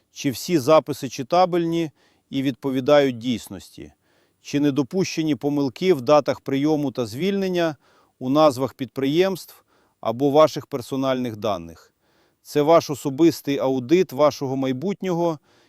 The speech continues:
який ви маєте провести якомога ретельніше. По-друге, якщо ви виявили будь-які прогалини або неточності, або якщо ваша трудова книжка досі не оцифрована,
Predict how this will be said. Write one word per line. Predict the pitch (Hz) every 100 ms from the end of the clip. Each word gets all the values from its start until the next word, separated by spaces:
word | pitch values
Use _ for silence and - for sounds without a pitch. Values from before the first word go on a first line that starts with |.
| _
який | 120 123 165 165
ви | 143
маєте | 147 156 151 131 127
провести | 135 131 160 - 147
якомога | 131 117 131 143 135 127
ретельніше. | 123 - 98 90 87 - - _ _
По-друге, | - 156 165 214 156 143
якщо | 147 - - 196
ви | 165 170 175 127 - _ _
виявили | 107 160 180 165 139 131
будь-які | 120 127 170 151 131 143
прогалини | 131 139 120 131 117 101 98 -
або | 113 143
неточності, | 160 151 - 143 113 - 95 - _ - _ _ _ -
або | 117 117 165
якщо | 160 - - 160
ваша | 160 165 -
трудова | 135 139 139 151 151
книжка | - 156 139 -
досі | 113 131 151 - 123
не | 131 143
оцифрована, | 135 123 135 - 170 202 175 113 90